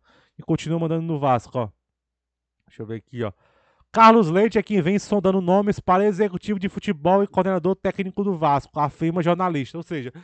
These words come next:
quem manda no Vasco é o empresário de futebol. Então como é que um sheik vai se meter a fazer um negócio desse? Entendeu?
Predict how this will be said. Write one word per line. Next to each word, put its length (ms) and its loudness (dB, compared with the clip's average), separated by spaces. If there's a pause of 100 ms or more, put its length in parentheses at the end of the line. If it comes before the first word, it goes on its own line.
(260)
quem 140 -4
manda 220 0
no 80 0
Vasco 280 4
é 40 0
o 20 0
empresário 480 0
de 40 -8
futebol. 540 2 (640)
Então 140 -8
como 200 -6
é 80 -2
que 120 -6
um 80 2
sheik 480 2
vai 160 0
se 160 -16
meter 520 0
a 60 2
fazer 280 -4
um 40 -6
negócio 420 -10
desse? 360 -6 (360)
Entendeu? 440 -10